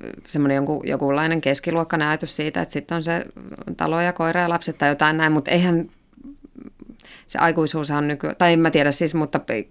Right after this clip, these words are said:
elämä on paljon pirstaleisempaa kaikin tavoin, että kaiken näköisiä ratkaisuja tarkoittaa, että mä en, mä en kyllä ajattele enää yhtään, että se ikään kuin aikuisuus tai tää ikä olisi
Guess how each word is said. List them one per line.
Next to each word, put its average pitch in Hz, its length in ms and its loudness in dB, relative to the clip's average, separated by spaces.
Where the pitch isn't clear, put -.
elämä 156 320 4
on 143 80 4
paljon 151 240 2
pirstaleisempaa 151 800 0
kaikin 147 400 2
tavoin, 170 320 0
että 147 200 -4
kaiken 151 340 0
näköisiä 147 400 0
ratkaisuja 156 720 0
tarkoittaa, 151 320 0
että 151 80 2
mä 165 120 6
en, 170 60 2
mä 175 120 4
en 170 80 4
kyllä 143 160 4
ajattele 147 300 2
enää 147 180 2
yhtään, 180 340 0
että 175 180 -2
se 143 260 0
ikään 156 340 -4
kuin 170 240 -2
aikuisuus 165 600 0
tai 151 140 2
tää 151 280 2
ikä 165 280 0
olisi 180 260 0